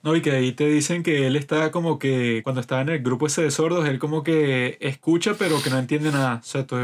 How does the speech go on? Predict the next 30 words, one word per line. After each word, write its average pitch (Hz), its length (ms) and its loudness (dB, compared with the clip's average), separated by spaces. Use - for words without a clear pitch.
escuchas 147 400 -2
como 156 220 -4
que 135 180 0
el 113 100 -4
tono 135 240 -4
de 156 80 0
la 139 80 2
voz 151 220 2
y 147 60 -2
tal, 156 180 0
pero 160 120 -6
no 123 120 -2
entiendes 123 320 -4
la 139 340 -2
palabra. 117 380 -4
Pero 139 220 2
y 135 80 0
que 139 160 0
para 139 340 0
hacerte 147 440 0
este 151 180 -2
implante 175 500 -2
te 160 140 -2
tienen 147 260 -2
que 143 680 2
limpiar 131 480 0
como 165 180 -2
que 156 80 0
todo 135 200 0
el 170 280 2